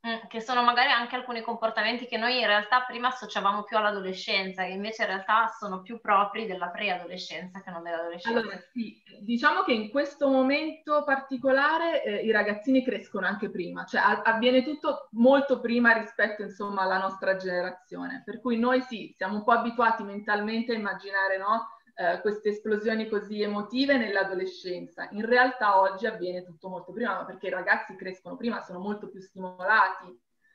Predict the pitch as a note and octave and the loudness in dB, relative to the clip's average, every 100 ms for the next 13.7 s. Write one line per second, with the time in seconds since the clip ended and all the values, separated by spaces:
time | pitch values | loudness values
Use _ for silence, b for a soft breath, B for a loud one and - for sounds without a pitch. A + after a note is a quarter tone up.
0 | _ - F3+ F3+ F3 - F#3 B3+ B3 A#3+ | _ -10 -8 -6 -8 -8 -6 2 2 4
1 | A3 - _ _ _ _ _ _ _ _ | 0 -4 _ _ _ _ _ _ _ _
2 | - B3 B3 C#4+ C#4+ B3+ A3 A3 G3+ F3+ | 0 4 4 2 2 2 2 4 4 4
3 | - F3+ - - - - - - _ _ | -2 -4 -4 -2 -2 -2 -12 -20 _ _
4 | - G#3 A3+ - G3 F#3+ F3+ F3+ F3+ F3+ | -20 -8 -6 -6 -4 -2 0 0 -2 -2
5 | F#3+ G3+ G3+ G#3 G3+ G#3 G#3+ F#3+ F#3 A#3 | 0 0 0 0 0 0 -2 -2 -4 -8
6 | - F#3 - F#3+ F#3 F#3+ G3+ G#3 A3 G#3+ | -10 -12 -6 -6 -4 -8 -6 -6 -2 -2
7 | G#3+ G#3+ G#3+ B3+ B3+ B3+ A#3 A3+ G#3+ F#3 | -2 -4 0 4 4 0 -6 -6 -4 -4
8 | F3 - E3 B3 - - G3+ - A3+ A#3+ | -6 -8 -10 -10 -14 -8 -6 2 4 4
9 | B3+ B3+ A#3+ A3 A3 C4 G#3 F#3+ F#3 F#3+ | 2 -2 0 0 0 -6 -8 -8 -6 -8
10 | F#3+ G3 G3 G#3+ A3+ G#3 G3 - G#3+ G3+ | -8 -8 -8 -4 -2 0 -2 -4 -4 -2
11 | G3+ G3 - G#3 F#3+ F#3+ F3+ E3+ E3+ F3+ | -2 -4 -8 -8 -6 -8 -14 -16 -12 -10
12 | F3+ F3+ F3+ G#3+ G#3+ F3+ F#3 F#3+ - _ | -10 -8 -6 -6 -8 -14 -4 -4 -4 _
13 | _ - F#3 F3+ F3+ F3 | _ -6 -4 -4 -6 -12